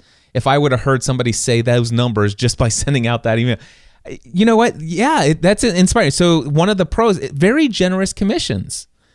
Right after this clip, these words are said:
And then here's the other thing is, another pro behind d-, becoming an affiliate partner, you're helping a friend out.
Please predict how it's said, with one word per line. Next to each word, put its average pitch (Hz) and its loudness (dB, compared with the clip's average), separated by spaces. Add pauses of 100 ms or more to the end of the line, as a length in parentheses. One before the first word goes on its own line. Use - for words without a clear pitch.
(180)
And 170 2
then 220 2
here's 202 -2
the 175 2
other 190 2
thing 117 0
is, 120 -2
another 135 0
pro 139 2 (120)
behind 131 0
d-, - -6
becoming 127 0
an 113 2
affiliate 113 0
partner, 131 -2 (180)
you're 190 2
helping 233 0
a 220 2
friend 202 0
out. 208 -2